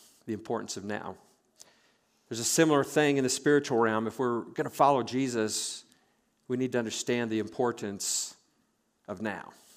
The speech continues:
The importance of now. Today begins week three of our season of seeking.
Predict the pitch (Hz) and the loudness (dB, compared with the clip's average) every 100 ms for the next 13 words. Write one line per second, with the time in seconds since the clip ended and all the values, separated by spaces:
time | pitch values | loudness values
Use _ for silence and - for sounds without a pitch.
0 | - 107 - 110 - 101 107 107 101 - | -16 -10 -4 -2 -4 -6 -4 -4 -6 -10
1 | _ - - - - - - _ 147 160 | _ -16 -16 -14 -18 -20 -20 _ 0 6
2 | 175 208 190 151 139 131 135 151 147 - | 8 8 4 2 2 2 2 2 0 -6
3 | - 147 143 135 123 131 139 - 131 123 | -2 2 2 2 0 -2 -4 -8 -4 2
4 | 120 117 - 139 139 135 113 - - 123 | 4 4 0 0 0 -2 -6 -2 0 0
5 | 120 107 110 | 0 -2 -2